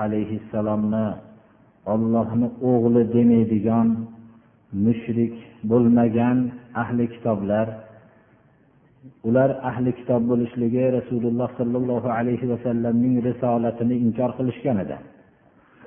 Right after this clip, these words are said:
Shuning uchun ular ahli kitoblar deb ataladi. Ularning payg'ambarimiz sallallohu alayhi va sallamga iymon keltirgan mo'minlarning safidan o'rin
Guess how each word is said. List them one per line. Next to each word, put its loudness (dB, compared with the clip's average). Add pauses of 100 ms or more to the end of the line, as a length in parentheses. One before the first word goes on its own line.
(440)
Shuning 2 (100)
uchun 4 (600)
ular 4 (960)
ahli -2 (100)
kitoblar 2 (720)
deb 2 (160)
ataladi. 2 (1080)
Ularning 4 (520)
payg'ambarimiz 2 (100)
sallallohu 0 (120)
alayhi 0
va -2 (100)
sallamga 0 (180)
iymon 4 (100)
keltirgan 0 (140)
mo'minlarning 6 (120)
safidan 0 (200)
o'rin 6